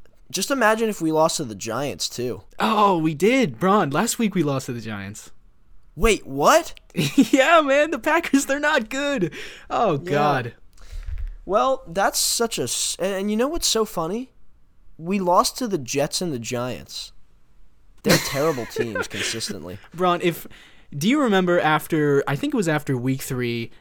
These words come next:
Speaker 2: I saw a bunch of people tweeting, and I saw a bunch of people posting as well about the Packers' upcoming quarterbacks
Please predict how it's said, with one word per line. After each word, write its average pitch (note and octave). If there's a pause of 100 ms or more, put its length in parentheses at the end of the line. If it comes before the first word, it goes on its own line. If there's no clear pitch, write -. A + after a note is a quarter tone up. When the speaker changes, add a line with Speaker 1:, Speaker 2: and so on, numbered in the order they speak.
Speaker 2:
I C#3+
saw F#3
a C3
bunch -
of F3+
people E3
tweeting, B2
and G#2+
I A2
saw F3+
a D#3+
bunch D#3
of A3
people F#3
posting C#3+
as G2+
well G2+ (120)
about B2
the A#2
Packers' C#3+
upcoming E3
quarterbacks A2+